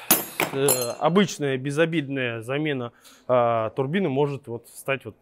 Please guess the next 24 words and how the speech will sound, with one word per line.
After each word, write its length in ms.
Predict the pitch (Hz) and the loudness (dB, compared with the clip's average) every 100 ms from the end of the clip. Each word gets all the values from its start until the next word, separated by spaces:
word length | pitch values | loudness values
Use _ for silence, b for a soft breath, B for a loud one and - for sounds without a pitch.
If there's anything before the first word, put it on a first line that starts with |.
| _ _ _ _ | _ _ _ _
в 20 | |
такое. 400 | - 120 113 87 _ | -6 -4 -4 -8 _
То 60 | |
есть 200 | 101 - _ _ b b b | -16 -16 _ _ b b b
в 60 | - | -14
сверление, 880 | - 131 127 139 185 160 139 123 | -6 -2 2 4 4 4 -2 -2
в 100 | 113 | -6
дополнительную 800 | 110 117 110 135 147 135 117 113 | -4 -4 0 0 0 -4 -10 -6
работу, 320 | 117 131 160 - | -4 0 0 -2
все 140 | - | -14
что 140 | 131 139 | -8 -6
угодно. 320 | 131 101 - B B _ | -6 -8 -12 B B _
Также 260 | 147 139 | -2 0
с 40 | 135 | -2
болтами 520 | 135 151 147 151 139 | 2 2 4 4 2
и 20 | |
крепление 540 | 127 127 139 139 131 117 | -4 -4 -4 -4 -4 -6
топливных 400 | 139 127 123 117 _ _ | -8 -8 -10 -12 _ _
форсунок. 420 | 135 127 135 117 | -8 -6 -8 -8
Очень 240 | 131 113 123 | -8 -6 -4
часто 280 | 147 131 120 | -2 -2 -2
они 120 | 117 | -6
отламываются 580 | 113 127 117 110 101 110 | -6 -6 -6 -8 -12 -12
здесь. 180 | 104 | -12